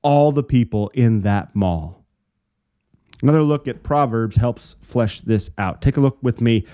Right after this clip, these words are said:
Flip your Bibles to Proverbs thirty-one, eight to nine. We see this wisdom carried out in the extreme with this Greenwood Park Mall, uh, Good Samaritan. Proverbs thirty-one, eight and nine says, "Open your mouth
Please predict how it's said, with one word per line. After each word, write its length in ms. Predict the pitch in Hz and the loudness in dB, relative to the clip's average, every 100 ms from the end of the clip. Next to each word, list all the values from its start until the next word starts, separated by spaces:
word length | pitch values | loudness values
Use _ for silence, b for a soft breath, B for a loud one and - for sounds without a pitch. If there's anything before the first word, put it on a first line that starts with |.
| - | -6
Flip 200 | 156 - | -4 -2
your 100 | 127 | 0
Bibles 360 | 120 120 113 | 0 0 -2
to 80 | - | -6
Proverbs 520 | - 120 117 117 104 | -2 0 2 0 -2
thirty-one, 600 | - 127 120 110 127 120 113 | -2 0 2 2 4 2 0
eight 240 | 123 123 | -4 -4
to 100 | - | -2
nine. 500 | 104 107 110 104 95 - _ _ _ _ _ _ _ _ _ - | 0 2 2 2 0 -6 _ _ _ _ _ _ _ _ _ -2
We 100 | 131 | 0
see 160 | 123 139 | 4 4
this 180 | 131 | 2
wisdom 380 | 127 127 110 117 | 2 0 0 -2
carried 440 | 104 - 131 135 127 | 0 0 4 4 2
out 220 | 123 113 b b b - | 0 -4 b b b -2
in 220 | 156 127 | 0 2
the 200 | 120 - | -2 -4
extreme 1040 | 120 - - - - 123 143 131 104 80 - b b b | -6 -6 -10 -6 -2 2 4 2 0 -4 -12 b b b
with 240 | 113 113 - | -4 -4 0
this 280 | 110 98 b b b - | -2 -2 b b b -2
Greenwood 440 | 127 127 113 110 | 2 2 2 -2
Park 280 | - 104 - | -4 -4 -2
Mall, 400 | 98 98 90 82 b b b - | -2 0 -2 -6 b b b -6
uh, 240 | 92 82 85 - | -4 -4 -6 -4
Good 160 | 120 | -4
Samaritan. 760 | - 104 98 104 101 - 78 78 - b b b b b _ _ | -2 -4 0 0 -2 -4 -8 -10 -14 b b b b b _ _
Proverbs 320 | - 143 135 | -4 0 0
thirty-one, 460 | - 135 127 123 117 | 0 0 2 0 -2
eight 140 | 139 139 | -4 -2
and 100 | 120 | 2
nine 280 | 117 117 | 2 2
says, 320 | 107 131 120 - | 2 2 2 0
"Open 300 | 147 160 226 | -2 0 0
your 140 | 226 | 2
mouth 600 | 151 117 107 92 - _ | 2 2 0 -4 -10 _